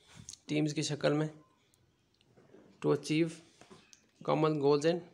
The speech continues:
objectives। हर इदारे का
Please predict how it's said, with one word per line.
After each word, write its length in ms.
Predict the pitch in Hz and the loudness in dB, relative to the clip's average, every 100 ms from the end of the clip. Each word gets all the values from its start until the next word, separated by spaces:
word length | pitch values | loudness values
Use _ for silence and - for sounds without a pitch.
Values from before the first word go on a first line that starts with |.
| _ - _ _ _ _ | _ -20 _ _ _ _
objectives। 600 | 143 135 135 135 120 - - _ _ _ _ _ _ _ _ _ _ _ _ _ _ _ _ _ _ _ _ _ _ - _ - _ - | -2 0 0 -2 -6 -8 -16 _ _ _ _ _ _ _ _ _ _ _ _ _ _ _ _ _ _ _ _ _ _ -20 _ -20 _ -4
हर 140 | 156 | -2
इदारे 320 | 151 147 147 147 | 0 2 2 0
का 120 | 143 | -4